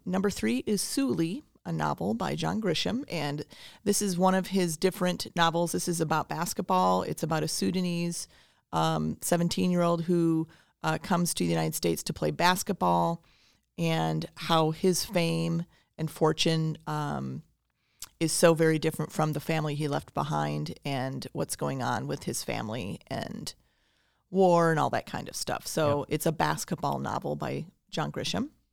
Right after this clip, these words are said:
Speaker 1: Uh, number four is The Last Thing He Told Me by Laura Dave. And this is actually a book that is, uh,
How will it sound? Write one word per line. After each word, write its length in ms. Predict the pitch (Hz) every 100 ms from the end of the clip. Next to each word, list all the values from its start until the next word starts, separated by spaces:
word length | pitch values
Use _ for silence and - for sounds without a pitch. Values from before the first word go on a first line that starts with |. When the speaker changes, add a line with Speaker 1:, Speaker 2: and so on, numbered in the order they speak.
| - - - - _ -
Speaker 1:
Uh, 440 | 170 160 156 151 _ _ _ - _
number 240 | 165 160 165
four 300 | - 180 208
is 200 | 196 160
The 120 | 160
Last 360 | 143 151 165 -
Thing 140 | 175
He 160 | - 170
Told 320 | - 156 151
Me 240 | 196 285 -
by 220 | 160 165 -
Laura 320 | 156 156 160
Dave. 420 | 151 147 151 175 185
And 140 | 160
this 180 | 175 -
is 160 | 220 185
actually 640 | 165 160 - 165 165 160 160 - - -
a 60 | 160
book 340 | 143 165 - 165
that 280 | 160 156 -
is, 600 | 156 151 156 147 - - - - - -
uh, 460 | 170 160 156 151